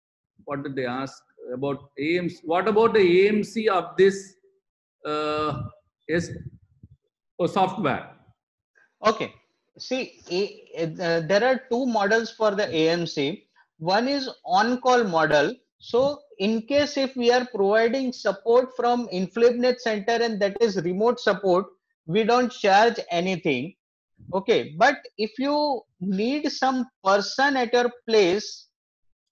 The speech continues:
Speaker 2: uh, for some work, in that case, you have to pay, uh,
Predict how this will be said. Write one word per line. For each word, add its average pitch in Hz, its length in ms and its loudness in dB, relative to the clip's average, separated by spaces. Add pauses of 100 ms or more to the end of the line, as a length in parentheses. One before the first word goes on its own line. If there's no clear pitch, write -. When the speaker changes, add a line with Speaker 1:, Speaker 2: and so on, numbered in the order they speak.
(460)
Speaker 2:
uh, 170 300 0
for 233 260 4
some 233 400 0
work, 185 340 4 (460)
in 202 260 0
that 190 320 0
case, 285 300 -2
you 262 140 -2
have 233 340 0
to 277 160 -4 (100)
pay, 240 420 2
uh, 180 560 -2